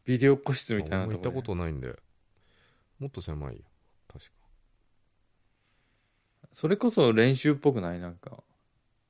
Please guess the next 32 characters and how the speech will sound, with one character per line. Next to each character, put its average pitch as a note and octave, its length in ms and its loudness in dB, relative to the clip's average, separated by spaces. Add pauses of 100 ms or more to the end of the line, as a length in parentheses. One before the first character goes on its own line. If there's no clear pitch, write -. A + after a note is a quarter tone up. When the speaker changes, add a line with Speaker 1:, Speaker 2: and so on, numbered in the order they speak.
(1160)
Speaker 2:
ん、 A#2 120 -8
だ A2 80 -12
か - 100 -10
ら F#2+ 100 -8
練 A#2 240 -4
習 A#2 400 -10
で G#2+ 120 -10
行 G2+ 80 -10
く A2 120 -8
ん F2 40 -6
じ D2 60 -8
ゃ G1+ 40 -12
な A#1 120 -14
い G#1 80 -16
の？ D#2 80 -12
み E2 140 -10
ん A#1 80 -12
な。 A1 60 -16 (2500)
披 - 180 -14
露 A2+ 160 -8
す - 180 -10
る F#2+ 120 -8
場 F#2 120 -10
が F2 120 -8
あ E2 40 -6
っ E2 60 -8
て - 160 -8
の C#2 140 -6
練 C2+ 180 -8
習 D#2+ 220 -10
だ C#2 80 -12
か C2+ 120 -16